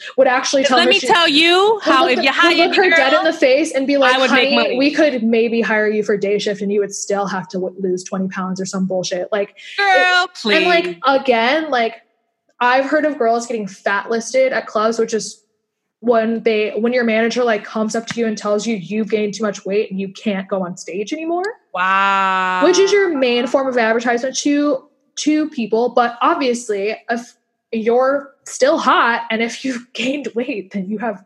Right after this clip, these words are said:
Speaker 1: bigger titties and a bigger ass. So
Speaker 2: Go
Speaker 1: these
Speaker 2: twerk
Speaker 1: girls
Speaker 2: that ass on the stage.
Speaker 1: still make money, even though they're
Speaker 2: Right.
Speaker 1: not allowed to go on stage because of their manager's arbitrary fucking, like, measurement of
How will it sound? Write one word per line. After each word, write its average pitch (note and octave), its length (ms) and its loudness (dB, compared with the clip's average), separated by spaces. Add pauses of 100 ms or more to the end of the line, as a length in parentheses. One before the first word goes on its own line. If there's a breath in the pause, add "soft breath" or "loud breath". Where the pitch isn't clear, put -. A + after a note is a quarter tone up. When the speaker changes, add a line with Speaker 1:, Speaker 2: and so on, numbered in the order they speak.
Speaker 1:
bigger - 220 0
titties D4 480 -4
and F#4 100 2
a A4+ 140 0
bigger A#4 260 2
ass. F#4 460 -2 (420 loud breath)
So F4+ 300 2 (160 loud breath)
Speaker 2:
Go C4+ 120 4
Speaker 1:
these F4+ 180 4
Speaker 2:
twerk G4+ 120 4
Speaker 1:
girls F#4+ 140 4
Speaker 2:
that G#4+ 260 2
ass - 140 -6
on G#4 80 -2
the A4 60 0
stage. C#5 540 2
Speaker 1:
still G4 320 4
make F#4+ 280 2
money, D#4+ 680 0
even E4 280 4
though D#4+ 140 4
they're D4+ 120 4
Speaker 2:
Right. D4 60 2
Speaker 1:
not C#4+ 200 4
allowed D#4 280 2
to D#4+ 80 0
go D4 220 4
on C#4 220 0
stage D4 340 0
because B3+ 260 0
of A#3+ 80 -2
their A#3+ 160 2
manager's A#3+ 600 2
arbitrary A#3+ 840 2
fucking, A3+ 480 -2
like, G#3 180 -2 (280)
measurement A3+ 600 0
of G3+ 140 -4